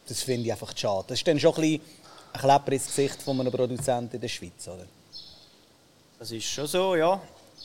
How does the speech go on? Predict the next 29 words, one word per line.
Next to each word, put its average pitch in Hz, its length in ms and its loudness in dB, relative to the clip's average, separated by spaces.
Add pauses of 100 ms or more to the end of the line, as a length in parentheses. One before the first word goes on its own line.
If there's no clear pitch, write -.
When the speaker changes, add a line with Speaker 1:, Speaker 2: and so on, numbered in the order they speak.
(120)
Speaker 2:
Hankerum, 139 600 -4
wenn 139 120 -4
ich 135 100 -6
sage, 135 300 -4 (540)
es - 100 -18
gibt 139 240 -6
ja 135 80 0
verschiedene 175 400 -2
Herdöpfel. 180 640 2 (1080)
Wenn 135 120 -6
halt 135 240 0
für 135 100 -4
den 131 140 0
richtigen 143 380 -2
Herdöpfel 139 500 -2
das 117 60 -6
Angebot 135 540 -2
nicht 127 200 -12
da 131 260 2
ist, - 420 -4 (1000)
die 107 120 -14 (100)
Nachfrage 139 560 0
nicht 135 140 -6
kann 135 180 -4
decken, 135 460 -8 (640)
passieren 165 480 -4
da 165 80 -4
so 165 160 -2
Sachen. 165 480 0